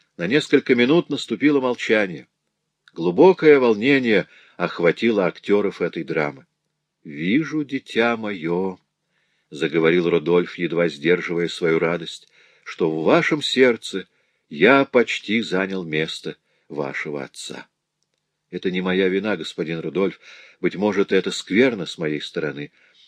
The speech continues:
но я сказала вам, что я вас знаю, но не знаю своего отца".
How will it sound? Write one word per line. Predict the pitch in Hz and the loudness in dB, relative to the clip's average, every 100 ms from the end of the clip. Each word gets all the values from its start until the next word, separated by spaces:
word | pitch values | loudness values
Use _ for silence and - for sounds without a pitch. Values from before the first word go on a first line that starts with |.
| _ | _
но | 87 | -4
я | 82 90 | -2 -2
сказала | 90 - 78 92 95 | -4 -4 -2 0 0
вам, | 90 92 87 - _ _ _ | 0 0 -2 -8 _ _ _
что | - 90 | -4 0
я | 85 92 | 2 2
вас | 92 85 - - | 0 -4 -8 -12
знаю, | 71 82 95 104 95 87 _ _ _ | -10 -4 -4 -2 -4 -6 _ _ _
но | - 82 | -8 -4
не | 80 | -4
знаю | 71 82 92 87 | -4 -4 -4 -4
своего | - 87 78 78 90 | -4 -2 0 0 -4
отца". | 82 - - 101 | -6 -8 -4 -4